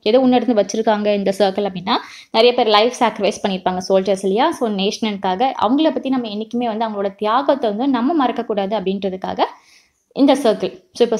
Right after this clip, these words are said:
செகண்ட் சர்க்கிள் வந்து வெர்டர் சக்ரா அப்படிங்கிறது. இது வந்து circle of bravery-ன்னு சொல்லுவாங்க. So, இந்த சர்க்கிள் எதை குறிக்குது அப்படின்னா, ஒரு இந்தியன் ஃபோர்ஸஸோட ஒரு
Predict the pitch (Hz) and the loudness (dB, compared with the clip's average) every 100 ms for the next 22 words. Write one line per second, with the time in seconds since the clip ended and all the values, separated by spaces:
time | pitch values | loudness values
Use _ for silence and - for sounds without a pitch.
0 | 226 214 302 311 302 220 208 196 190 190 | 0 2 4 4 4 2 2 -2 -2 0
1 | 269 339 - 196 240 - 349 349 254 202 | 0 0 0 0 0 2 0 2 0 0
2 | 226 202 180 190 175 240 262 220 277 294 | -2 -2 -2 -4 -2 -2 0 2 2 2
3 | 262 277 294 359 320 214 262 - 190 208 | 0 0 2 2 2 2 2 0 -2 2
4 | 233 240 226 247 262 208 180 180 180 220 | 2 2 0 0 0 -2 -2 -8 -2 -2
5 | 415 - _ _ _ _ _ - - _ | -2 -6 _ _ _ _ _ -20 -20 _
6 | - 269 - 277 381 480 - 339 330 330 | 0 0 2 2 4 4 6 4 4 2
7 | 240 285 277 247 262 262 202 208 208 254 | 4 2 2 0 2 2 2 -2 -2 -2
8 | 370 - 196 202 - 262 294 359 370 - | -2 -4 -4 -2 2 4 4 2 2 4
9 | 254 277 294 285 220 285 233 | 4 4 -2 0 2 2 2